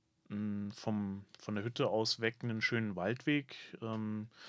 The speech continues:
und das ist dann traditionell so, du bereitest die Kinder ein bisschen vor über den Tag, fragst du so ein paar Sachen ab,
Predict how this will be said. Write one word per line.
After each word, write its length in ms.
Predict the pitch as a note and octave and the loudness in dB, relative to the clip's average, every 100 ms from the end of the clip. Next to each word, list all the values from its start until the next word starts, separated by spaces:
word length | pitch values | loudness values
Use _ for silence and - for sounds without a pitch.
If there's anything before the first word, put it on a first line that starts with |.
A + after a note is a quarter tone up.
| - - - _ | -14 -14 -16 _
und 240 | - F#2+ - | -10 -6 0
das 140 | A2 | 4
ist 160 | C3 - | 4 4
dann 140 | A#2+ | 4
traditionell 600 | A2+ C3 B2+ B2 B2+ A#2 | 4 4 4 4 6 8
so, 220 | G#2+ A#2+ B2+ | 8 8 6
du 100 | A2+ | 4
bereitest 500 | A2 A2 A#2 - - | 8 10 10 6 4
die 60 | |
Kinder 600 | B2 C3 B2 A#2 A2+ A2+ | 2 2 4 6 4 2
ein 60 | A#2 - - - | -2 -10 -18 -4
bisschen 320 | A2+ - G2+ | -2 0 -2
vor 640 | - D3 D3 C#3 C3+ C3+ C3 | -2 4 8 8 8 6 2
über 200 | - B2 | 0 0
den 120 | B2 A#2+ | 2 0
Tag, 460 | - A2+ A2+ A2 | 4 4 4 0
fragst 360 | - - A2+ - | -8 0 0 0
du 40 | |
so 100 | A2 | -2
ein 100 | G#2 | -2
paar 120 | - A2 | 2 6
Sachen 420 | B2+ C3 B2+ A2+ | 8 8 4 2
ab, 260 | G#2+ G#2+ | 2 0